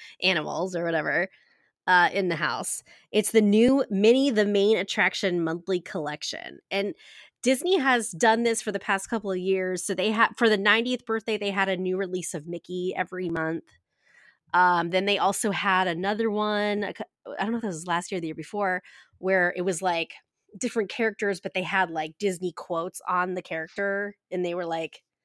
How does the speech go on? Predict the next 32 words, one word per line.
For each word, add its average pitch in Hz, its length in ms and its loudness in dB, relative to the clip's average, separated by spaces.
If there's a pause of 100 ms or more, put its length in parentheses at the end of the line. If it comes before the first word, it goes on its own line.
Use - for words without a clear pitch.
(500)
made 180 240 -6
like 170 140 -6
that. 175 160 -2
So 226 80 4
it's, 220 120 0
it's, 247 120 0
it's, 254 240 0
it's 233 160 -4
a 233 60 0
collectible 254 540 2
limited 233 300 2
edition. 180 680 -4 (480)
Usually 381 360 4
it's 233 200 -2
just - 260 0
the 165 60 -8
plush, 170 640 2
but 185 140 -2
in 180 160 0
this 311 220 0
case, 156 640 -6 (520)
um, 185 380 4 (120)
they 202 340 2
are, 165 640 2 (200)
uh, 156 440 -2 (460)
doing 196 300 2
the, 180 240 -2 (380)
doing, 208 300 2
like, 185 140 0
a 185 60 -2
good, 190 280 0
like, 165 200 -2